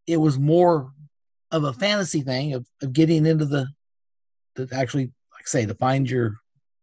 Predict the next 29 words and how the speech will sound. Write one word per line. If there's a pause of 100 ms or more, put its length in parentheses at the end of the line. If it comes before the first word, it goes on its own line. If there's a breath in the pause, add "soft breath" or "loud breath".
(120)
or
buy
your
own
ticket
or, (440 loud breath)
and
catch
the
train (600 soft breath)
to
Yuma. (1160 soft breath)
And
so
that
to
me
was
kind
of
a, (580)
a
cool
thing
that
was (180)
different
than
just